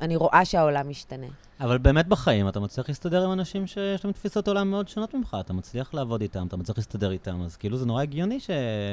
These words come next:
Speaker 1: או שאתה גם לא מצליח להסתדר איתם,
Speaker 2: אבל
Speaker 1: ורק,
Speaker 2: את לא מסתדרת
Speaker 1: אה,
Speaker 2: עם אנשים בגלל אידיאולוגיה? כאילו, את לא מסתדרת עם אנשים
Speaker 1: אני
Speaker 2: בגלל
Speaker 1: מניחה
Speaker 2: האופי
Speaker 1: שאם
Speaker 2: שלהם.
Speaker 1: יהיה,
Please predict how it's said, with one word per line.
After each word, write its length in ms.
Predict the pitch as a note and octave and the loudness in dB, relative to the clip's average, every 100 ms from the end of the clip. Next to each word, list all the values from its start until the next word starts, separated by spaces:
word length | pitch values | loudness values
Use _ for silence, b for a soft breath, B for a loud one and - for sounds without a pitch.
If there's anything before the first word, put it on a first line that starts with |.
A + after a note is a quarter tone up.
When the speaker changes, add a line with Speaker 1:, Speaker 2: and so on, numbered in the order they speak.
| G2 | -2
Speaker 1:
או 120 | D3+ F3 | 0 0
שאתה 240 | G#3+ G#3 | 2 0
גם 220 | G3+ G#3 | 0 2
לא 200 | G#3+ A3 | 6 6
מצליח 400 | C4 C#4+ G3+ F3 | 6 4 4 4
להסתדר 480 | E3 E3 - E3 D3+ | 2 -2 -2 0 0
איתם, 160 | D#3 D3+ | 2 0
Speaker 2:
אבל 160 | D3+ | 4
Speaker 1:
ורק, 180 | D3 F3 | 6 8
Speaker 2:
את 40 | - | 10
לא 60 | |
מסתדרת 340 | G#3+ G#3 G3 G3 | 10 12 12 10
Speaker 1:
אה, 80 | F#3+ | 10
Speaker 2:
עם 80 | |
אנשים 320 | G#2+ - A2+ G#2 | 6 2 0 0
בגלל 300 | G2+ G2 G2+ | 0 0 -2
אידיאולוגיה? 540 | F#2 F2+ F#2 D3 A3 - - - | -2 -2 -2 -4 -8 -14 -18 -20
כאילו, 240 | - - C3 - - - - | -16 -14 -16 -18 -20 -20 -12
את 60 | - | -4
לא 60 | |
מסתדרת 320 | A#2+ C#3 D#3+ F3 | -2 0 0 2
עם 80 | D#3+ | 0
אנשים 340 | D3 F#3 F#3 | 0 0 0
Speaker 1:
אני 80 | E3+ F#3+ | 2 6
Speaker 2:
בגלל 120 | G#3 | 6
Speaker 1:
מניחה 200 | A3 A3 | 8 8
Speaker 2:
האופי 100 | C4+ | 8
Speaker 1:
שאם 100 | A#3 | 8
Speaker 2:
שלהם. 200 | A3+ G#3+ | 6 6
Speaker 1:
יהיה, 140 | A3 | 4